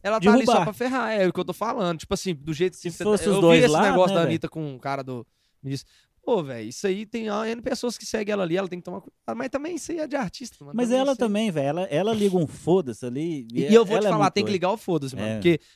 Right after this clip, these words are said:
Speaker 1: a galera tira a gente do sério também,
Speaker 2: É.
Speaker 1: uns comentários, em coisas que. Tá doido,
Speaker 2: Ela
Speaker 1: mano?
Speaker 2: é muito
Speaker 1: Mano, teve um
Speaker 2: empreendedora.
Speaker 1: show meu que o cara. Véi, nossa, esse show eu fiquei bravo,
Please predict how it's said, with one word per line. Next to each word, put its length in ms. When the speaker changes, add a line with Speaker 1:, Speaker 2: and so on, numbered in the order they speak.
Speaker 1:
a 100
galera 380
tira 300
a 20
gente 140
do 60
sério 320
também, 360
Speaker 2:
É. 20
Speaker 1:
uns 300
comentários, 760
em 60
coisas 400
que. 480
Tá 160
doido, 240
Speaker 2:
Ela 120
Speaker 1:
mano? 60
Speaker 2:
é 40
muito 260
Speaker 1:
Mano, 160
teve 120
um 20
Speaker 2:
empreendedora. 120
Speaker 1:
show 160
meu 160
que 80
o 40
cara. 280
Véi, 360
nossa, 420
esse 160
show 100
eu 60
fiquei 160
bravo, 320